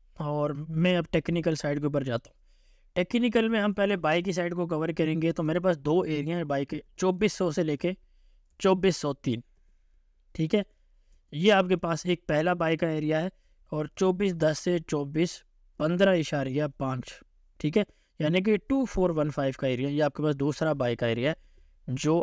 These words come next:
आप इसको कंसीडर कर सकते हैं। यहाँ पे आपने फॉर्मेशन देखनी है, ठीक है, और एसएल के साथ ट्रेड करना है, ठीक है। Look for formation,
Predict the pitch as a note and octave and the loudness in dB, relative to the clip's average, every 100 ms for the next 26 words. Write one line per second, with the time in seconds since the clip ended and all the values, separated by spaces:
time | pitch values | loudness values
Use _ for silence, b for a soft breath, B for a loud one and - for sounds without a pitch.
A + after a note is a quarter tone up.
0 | - C3+ C3 C#3 - D#3+ C3+ - C3+ B2+ | 0 0 0 -4 -4 -2 -2 -2 -2 0
1 | B2 A2 A2+ - - _ _ _ _ _ | -2 -2 -6 -8 -12 _ _ _ _ _
2 | - D3 D#3 F#3+ A3+ A3 G#3+ G3 G#3 G3 | -4 0 2 4 4 4 2 2 0 -4
3 | - E3 D#3 D3 F#3 - A#3 A3+ G3+ G3 | -4 -2 -2 -2 -2 -2 0 0 0 -2
4 | G3 G3 G3+ G#3+ _ _ _ _ - F3+ | 0 2 2 -2 _ _ _ _ -4 0
5 | F#3+ F#3 F3+ - E3 - E3+ E3 - C#3 | 4 4 2 0 -2 -2 -2 -2 -2 -4
6 | - - C3+ A#2 A#2 A2+ A2+ - E3+ G3+ | -6 -4 -4 -4 -4 -4 -6 -6 0 2
7 | A3 _ _ - _ - _ _ - - | 2 _ _ -20 _ -20 _ _ -20 -20
8 | _ - _ - - D3+ C#3+ F3 - _ | _ -20 _ -20 -10 -2 4 4 2 _
9 | - _ _ - b b - - C3+ C3+ | -20 _ _ -20 b b -14 -2 2 4
10 | C3+ C3 C3+ - - B2+ B2 B2 F3 D#3 | 4 2 -2 -4 -6 -2 0 2 0 0
11 | - F3 F3 | 0 2 0